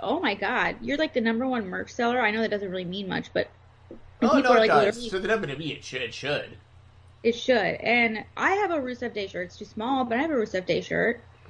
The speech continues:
Speaker 1: And he's funny, and, like, I, I even, you know what I loved?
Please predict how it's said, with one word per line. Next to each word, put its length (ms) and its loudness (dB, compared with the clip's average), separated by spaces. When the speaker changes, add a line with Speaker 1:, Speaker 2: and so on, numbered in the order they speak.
Speaker 1:
And 540 2
he's 340 -2
funny, 500 -2
and, 440 -2
like, 240 4
I, 160 4
I 320 4
even, 240 -2
you 120 -4
know 60 -6
what 120 -2
I 80 -2
loved? 440 -4